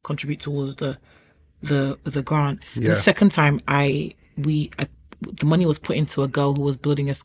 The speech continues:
Speaker 1: skincare subscription box to get, like, up and coming, um, skincare brands to get noticed. Um, and actually that skincare scrip-, subscription box,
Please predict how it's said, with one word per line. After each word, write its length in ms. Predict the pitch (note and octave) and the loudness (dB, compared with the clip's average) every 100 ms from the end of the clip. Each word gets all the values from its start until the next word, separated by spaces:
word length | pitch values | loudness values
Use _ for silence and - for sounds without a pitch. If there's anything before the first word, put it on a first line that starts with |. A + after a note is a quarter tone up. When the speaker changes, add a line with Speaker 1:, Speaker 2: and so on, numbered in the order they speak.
| - | -10
Speaker 1:
skincare 460 | - - D#3 D#3 D3+ | -8 -2 -2 0 -2
subscription 600 | - - F3+ - G#3 G3 | -4 -6 -6 -2 2 4
box 460 | A3 - - - - - - - - - | 2 -2 -10 -16 -16 -20 -20 -20 -20 -10
to 140 | - D#3 | -4 2
get, 260 | E3 C#3 | 4 4
like, 280 | C#3+ C#3 - - | 0 -2 -6 -6
up 160 | D3+ | 0
and 140 | D#3 D3 | 2 2
coming, 540 | D#3 D3 C#3+ C#3+ C3+ - - | 2 2 2 2 -2 -8 -6
um, 380 | C#3+ C#3 C#3 C3+ _ _ - | -2 -2 -4 -8 _ _ -12
skincare 540 | - - F#3+ E3+ D3+ C3 | -8 0 0 4 2 4
brands 400 | C3+ C3 C3 - | 0 0 -4 -4
to 120 | D3 | -2
get 180 | C#3 C#3+ | -2 0
noticed. 680 | C#3 D3 - F#3+ - - - - - - - | -2 -2 -2 -4 -6 -12 -20 -20 -20 -8 2
Um, 260 | C#3+ C#3 D3 | 2 2 2
and 100 | D#3 | 2
actually 300 | E3 - D3+ | 2 0 -2
that 200 | C#3+ D#3+ | 0 -2
skincare 380 | - E3 D#3 D3 | 0 -2 0 -2
scrip-, 180 | - D3 - - | -2 -4 -6 -10
subscription 640 | - D3 - E3 - D3 | -6 -4 -2 -2 2 2
box, 380 | C#3 C3+ - | 0 -4 -8